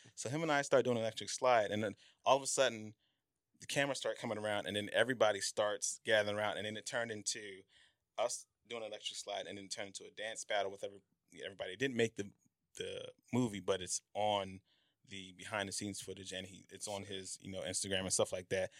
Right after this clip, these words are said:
But he was so down to earth, so cool, and you're just like, "This is the guy I've seen on S N L. This is the guy, you know, Happy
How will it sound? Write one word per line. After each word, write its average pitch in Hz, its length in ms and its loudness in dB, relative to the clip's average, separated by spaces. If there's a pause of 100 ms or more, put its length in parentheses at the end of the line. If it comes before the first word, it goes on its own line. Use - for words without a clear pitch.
(120)
But 107 100 2
he 135 80 8
was 107 160 8
so 135 420 10
down 117 300 8
to - 40 8
earth, 101 260 12
so 127 800 6
cool, 123 440 4
and 110 260 4
you're 113 120 -4
just 113 260 0
like, 101 180 2 (380)
"This 143 140 4
is 147 120 4
the 123 100 -2
guy 113 120 12
I've 104 100 6
seen 113 140 2
on 98 160 4
S 98 200 4
N 101 80 4
L. 92 160 4
This - 160 -2
is 120 120 -2
the 113 60 -8
guy, 101 340 -6
you 101 140 -8
know, 95 120 -6
Happy 113 480 0